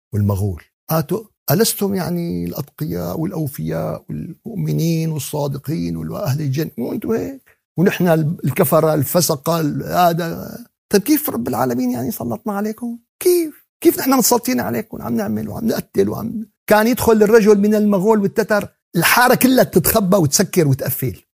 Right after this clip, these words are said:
ألف وأربعمية وتسعة وخمسين لما اجت رسالة هولاكو للقطز، المظفر قطز،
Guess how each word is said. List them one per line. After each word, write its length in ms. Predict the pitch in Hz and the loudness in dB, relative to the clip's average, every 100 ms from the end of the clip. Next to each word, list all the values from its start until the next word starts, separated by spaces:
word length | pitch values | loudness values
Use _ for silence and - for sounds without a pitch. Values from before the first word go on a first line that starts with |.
| - | 0
ألف 220 | 226 202 | 2 4
وأربعمية 500 | - 202 196 202 240 | 2 4 2 2 2
وتسعة 240 | 214 - 220 | 2 2 0
وخمسين 540 | 202 196 - 247 226 - _ - | 0 0 2 2 0 -4 _ 2
لما 320 | 180 196 262 | 6 6 6
اجت 260 | 208 226 | 6 6
رسالة 380 | 180 139 220 214 - | 4 4 4 4 6
هولاكو 560 | 185 220 220 190 147 - _ - | 6 6 4 4 2 -2 _ 2
للقطز، 560 | 160 160 233 240 160 | 2 4 2 2 2
المظفر 420 | 160 151 202 - 185 | 2 2 0 0 -2
قطز، 440 | - 214 170 135 | -2 -2 -2 -4